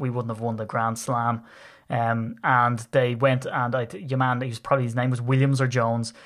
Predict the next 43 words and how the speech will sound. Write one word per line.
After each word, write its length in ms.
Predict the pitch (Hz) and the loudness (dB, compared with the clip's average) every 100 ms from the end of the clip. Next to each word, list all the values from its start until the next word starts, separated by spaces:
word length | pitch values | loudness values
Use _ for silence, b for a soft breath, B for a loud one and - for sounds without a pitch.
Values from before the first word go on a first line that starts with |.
| B | B
and 140 | 151 | -2
he 40 | 127 | 2
got 120 | 139 | 4
up 100 | 143 | 4
and 60 | 139 | 0
he 60 | |
kicked 240 | 131 151 143 | -2 -4 -2
the 60 | |
ball, 440 | 131 123 127 127 117 B B B | 0 4 4 2 0 B B B
and 120 | 151 131 | -2 0
it 60 | |
just 200 | - 147 | 0 -2
went 280 | 156 135 - | 0 -2 -4
just 300 | - 151 135 | -2 0 0
underneath 340 | 151 135 127 127 | -2 0 0 -4
the 40 | |
crossbar. 600 | - 120 117 120 135 113 - | -4 -2 -2 -2 -2 -2 -4
And 140 | 139 | -2
I 40 | 131 | 0
was, 120 | 131 | 0
like, 120 | 127 | 0
going, 180 | 127 123 | 0 -2
"Holy 340 | 135 143 135 | 0 0 0
Jesus, 440 | 127 127 127 131 135 | -4 -2 -2 -4 -4
this 180 | 147 | -6
is 100 | 151 | -4
where 320 | 135 139 135 135 B B _ _ _ _ _ 233 | 2 4 4 0 B B _ _ _ _ _ -2
everyone's 380 | 156 156 160 | -2 0 -2
just 180 | 135 143 | -2 -2
saying 220 | 151 143 | 0 0
at 60 | 131 | 0
the 60 | 135 | -2
telly, 440 | - 123 123 120 b b b b - | 0 0 0 -6 b b b b 2
'Don't 340 | 151 175 - | 4 4 0
make 220 | 156 156 | -2 -2
a 20 | 160 | -4
mistake, 540 | 143 - 123 120 - _ | -6 -2 -2 -4 -10 _
don't 240 | 143 147 139 | 2 2 2
give 160 | 156 | -2
them 120 | 139 135 | 0 0
an 100 | 127 | 2
easy 360 | 127 123 123 | 0 -2 -2
out,' 260 | 120 117 | 0 -2